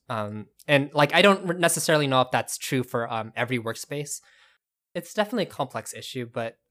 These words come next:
I, I will say that, um, I think there's a preconceived notion, at least, um, that I've experienced, where people just assume that, uh, I'm good with computers.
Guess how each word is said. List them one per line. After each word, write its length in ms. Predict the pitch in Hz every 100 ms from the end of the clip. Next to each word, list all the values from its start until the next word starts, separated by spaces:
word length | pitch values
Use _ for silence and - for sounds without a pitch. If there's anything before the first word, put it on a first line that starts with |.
| _
I, 100 | 143 160
I 80 | 156
will 160 | 175
say 180 | 170 165
that, 280 | 156 156 127
um, 200 | 131 120 127
I 80 |
think 320 | 135 180 165 165
there's 260 | 147 143
a 60 | 131
preconceived 500 | - 135 131 - 120
notion, 600 | 113 110 - 110 110 104 _ -
at 120 | 156
least, 400 | 165 160 - - 165
um, 260 | 135 123 120
that 140 | 123
I've 160 | 131 127
experienced, 500 | - - 117 113 -
where 120 | 120
people 300 | - 143 135
just 220 | 123 117
assume 340 | 120 - 120 113
that, 240 | 110 107 _ _ _ -
uh, 200 | 113 110
I'm 140 | 113
good 240 | 107 113 107
with 380 | 104 101 - -
computers. 720 | 117 - 117 104 101 - -